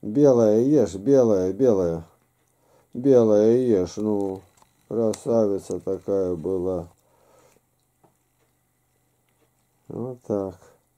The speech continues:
Это вот в животном мире. Сегодня у нас девятнадцатое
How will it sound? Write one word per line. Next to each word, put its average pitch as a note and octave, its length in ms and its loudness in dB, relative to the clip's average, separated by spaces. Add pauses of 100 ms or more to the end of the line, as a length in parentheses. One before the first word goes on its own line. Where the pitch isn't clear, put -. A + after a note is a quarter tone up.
(1080)
Это C3+ 200 -6
вот A#2+ 160 0
в - 40 -20
животном A#2 500 -2
мире. F#2 420 -4 (3750)
Сегодня F2+ 600 -6
у F2+ 80 -4
нас F2 200 -6
девятнадцатое F2 1000 -8